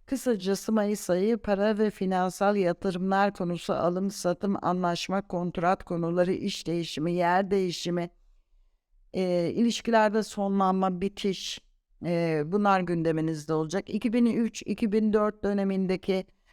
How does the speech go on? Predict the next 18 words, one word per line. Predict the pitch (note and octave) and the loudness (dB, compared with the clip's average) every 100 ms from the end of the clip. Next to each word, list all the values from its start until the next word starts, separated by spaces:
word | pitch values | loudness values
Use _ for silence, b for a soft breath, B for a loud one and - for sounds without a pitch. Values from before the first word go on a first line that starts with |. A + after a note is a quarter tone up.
| _ - | _ 2
yaşları | G#3+ G#3 A3 G#3+ | 2 2 0 0
tutan | G#3+ - - G#3 | 0 -4 -2 0
arkadaşlarımız | F#3 F3+ F3+ G3+ E3 E3+ F3 - E3 E3 F#3+ F3+ | 2 2 0 -2 0 2 0 -2 -2 -2 -2 -4
o | - - | -2 0
dönemden | A3+ A3 G3 F#3+ F3 F3 | 2 2 2 2 2 2
bugüne | F#3+ G3 G3 E3+ | -2 -2 -2 -2
kadar | F3+ D#3+ E3 C#3+ | -2 2 2 2
sürümcemede | C3+ - G3+ F#3 F3+ F#3+ F#3 F3+ | -4 -6 -4 -2 0 2 2 2
olan | F3 E3 E3 D#3 | 2 4 2 2
konuları | G3 F#3+ E3+ D#3+ D#3 D#3+ | -2 -2 0 2 0 0
kapanışı | F3+ F#3+ F3 E3 - F3 - b b | -2 -2 -2 -2 -2 -6 -6 b b
veya | A3 A#3 B3 B3 - | 0 4 4 4 0
o | - A3 | -2 0
dönemdeki | A#3+ A3 G3+ F#3+ F#3 F#3 | 2 2 2 0 -2 -4
konuların | - G#3+ G3 F3+ F#3+ A#3 A3 | -4 -2 0 2 2 4 2
bir | F#3+ F3 D#3+ | 2 0 0
benzeriyle | F3 E3+ C#3+ E3+ E3 A3+ F3+ D#3 | -2 -2 -2 -2 0 0 0 0
karşılaşabilirsiniz. | D3 B2 C3+ - A#2+ B2 C#3 F3 G3 D#3 D3+ D#3 - - F3+ A#3+ A#3 | 0 -2 -2 -2 -4 -2 -2 -2 0 0 -2 -4 -6 -4 0 0 -2